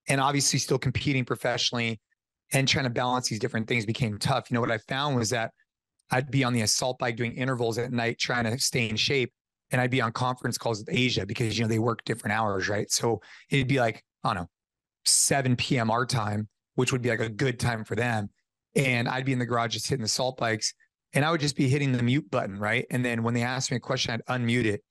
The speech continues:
And it just wasn't the right way to, to live life, you know, one foot in, one foot out, just distracted. You know, I was just,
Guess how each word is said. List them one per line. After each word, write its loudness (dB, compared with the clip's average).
And 4
it 4
just 0
wasn't 0
the -4
right 0
way 0
to, -2
to -2
live 0
life, 0
you 2
know, 2
one 2
foot -2
in, 2
one 2
foot -4
out, -2
just -4
distracted. -2
You -2
know, 2
I 2
was 2
just, 0